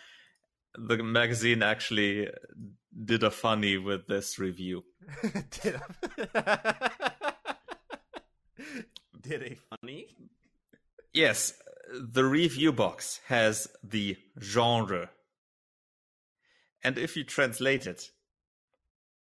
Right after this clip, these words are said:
Speaker 1: "Krampf" means cramp.
Speaker 2: Wait, what?
Speaker 1: Yes.
Speaker 2: <laughs> What? Why? Why is it? What's it supposed to be?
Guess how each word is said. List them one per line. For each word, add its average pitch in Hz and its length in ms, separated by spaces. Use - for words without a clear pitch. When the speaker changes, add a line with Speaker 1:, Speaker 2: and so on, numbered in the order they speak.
Speaker 1:
"Krampf" 110 460
means 110 380
cramp. 127 480
Speaker 2:
Wait, 170 220
what? 147 420
Speaker 1:
Yes. - 520
Speaker 2:
<laughs> - 60
What? 466 840
Why? 165 720
Why 165 200
is 415 160
it? - 300
What's 339 260
it 381 60
supposed 392 580
to 349 80
be? 320 500